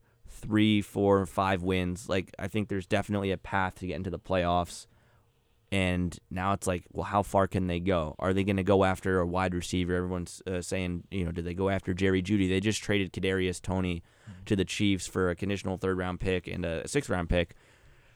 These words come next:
Speaker 1: Toney, well, he showed flashes of greatness, uh, had trouble staying on the field, and I think he had a lot of personality issues that didn't really fit well with the Giants. So I think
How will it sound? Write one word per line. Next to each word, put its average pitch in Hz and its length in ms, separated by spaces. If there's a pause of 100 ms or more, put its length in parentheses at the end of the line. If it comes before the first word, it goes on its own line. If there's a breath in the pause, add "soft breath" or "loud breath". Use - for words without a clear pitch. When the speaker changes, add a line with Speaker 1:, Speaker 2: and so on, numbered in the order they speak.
Speaker 1:
Toney, 120 680 (560)
well, 117 160
he 131 200
showed 165 320
flashes 117 560
of 87 120
greatness, 110 720
uh, 92 540 (260)
had 110 160
trouble 123 220
staying 113 240
on 107 100
the 98 60
field, 101 320
and 95 80
I 92 40
think 101 200
he 107 80
had 95 80
a 95 40
lot 92 200
of 90 80
personality 92 640
issues 90 260
that 85 140 (500)
didn't 113 220
really 98 180
fit - 480
well 92 320
with 90 180
the 85 60
Giants. 101 480
So 95 140
I 90 80
think 107 340